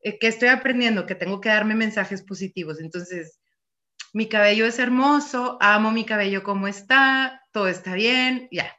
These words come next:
muy bien, terminé de bañarme y todo. Y ahorita en la mañana fui al súper y literal, iba yo muy mona con mi carrito <laughs> y un señor me para y me dice, "Señora,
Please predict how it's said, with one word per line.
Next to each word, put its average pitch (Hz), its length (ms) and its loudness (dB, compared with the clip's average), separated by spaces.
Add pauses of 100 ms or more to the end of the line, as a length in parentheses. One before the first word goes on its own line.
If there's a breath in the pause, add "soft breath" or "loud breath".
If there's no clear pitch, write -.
muy 175 180 -6
bien, 277 420 0
terminé 190 280 0
de 185 60 2
bañarme 190 400 0
y 202 100 -8
todo. 254 420 -2 (200)
Y 220 40 -2
ahorita 214 200 -2
en 226 60 -2
la 240 60 -2
mañana 247 340 0
fui 247 120 -6
al 240 140 -2
súper 202 460 -6
y 208 80 -4
literal, 202 640 0 (280 loud breath)
iba 214 220 0
yo 226 160 0
muy 226 140 0
mona 214 320 -2
con 220 120 -4
mi 220 160 -4
carrito 220 440 -4 (120)
<laughs> 220 300 -4 (240 loud breath)
y 247 120 0
un 226 120 0
señor 262 400 0
me 247 140 0
para 233 320 2
y - 20 -2
me 214 140 -4
dice, 202 580 -6 (400 soft breath)
"Señora, 233 480 -2